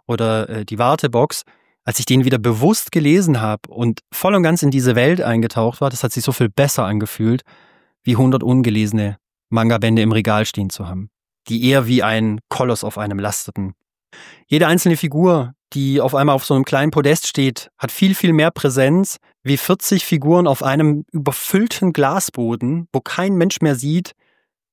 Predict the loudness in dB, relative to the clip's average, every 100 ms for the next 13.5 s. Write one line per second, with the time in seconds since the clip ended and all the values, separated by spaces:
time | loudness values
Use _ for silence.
0 | _ -4 0 2 2 2 0 -4 -2 -4
1 | -8 _ _ _ -6 0 2 2 2 2
2 | -2 0 2 4 4 4 2 2 -2 0
3 | 2 2 0 -10 -4 0 2 0 0 0
4 | 2 0 0 2 2 2 0 -4 -12 _
5 | -2 -2 -2 -2 -2 -6 -2 0 2 2
6 | 0 -4 _ -2 2 4 2 0 -4 -4
7 | -2 0 2 2 2 0 0 0 0 0
8 | 0 0 0 -2 -10 -18 _ _ _ _
9 | _ 0 2 2 2 2 6 4 4 2
10 | 0 0 0 -2 -4 -4 -2 -2 -4 0
11 | 0 0 -2 0 2 2 0 -6 -4 -4
12 | -4 -2 -2 -4 -6 -6 -6 -6 -8 -8
13 | -6 -4 -2 -2